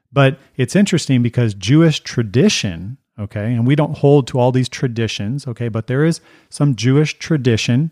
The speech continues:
that says Miriam was called a prophetess. We know that the Bible says that, Exodus fifteen twenty, after they came through the Red Sea, she's playing the tambourine, right? She's called a prophetess.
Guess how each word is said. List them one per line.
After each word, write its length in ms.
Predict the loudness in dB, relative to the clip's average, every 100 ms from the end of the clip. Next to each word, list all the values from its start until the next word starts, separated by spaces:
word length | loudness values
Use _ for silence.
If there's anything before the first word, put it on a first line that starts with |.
| -2
that 180 | -2 0
says 440 | 2 4 4 0 -4
Miriam 500 | 2 4 6 6 6
was 200 | 4 0
called 380 | -4 -2 0 2
a 80 | -2
prophetess. 960 | -4 -4 -4 -6 -6 -2 -2 -4 -8 -2
We 120 | 2
know 140 | 4 4
that 320 | 2 -2 -8
the 60 | -2
Bible 240 | 0 -2
says 260 | 0 2 2
that, 220 | 0 0
Exodus 480 | -2 -2 -2 -4 -10
fifteen 480 | _ -6 -2 0 0
twenty, 340 | 0 2 2 2
after 260 | -2 -4
they 100 | -6
came 280 | -4 0 0
through 160 | 2 2
the 80 | 2
Red 200 | 0 0
Sea, 340 | 0 0 -2 _ _ _ _
she's 300 | -8 -8 -8 _ _
playing 240 | -2 2
the 40 | 2
tambourine, 600 | 2 2 4 4 4 2
right? 280 | 0 -2 -6
She's 160 | -12 -8
called 200 | -6 -6
a 40 |
prophetess. 680 | -4 -6 -6 -12 -16 -18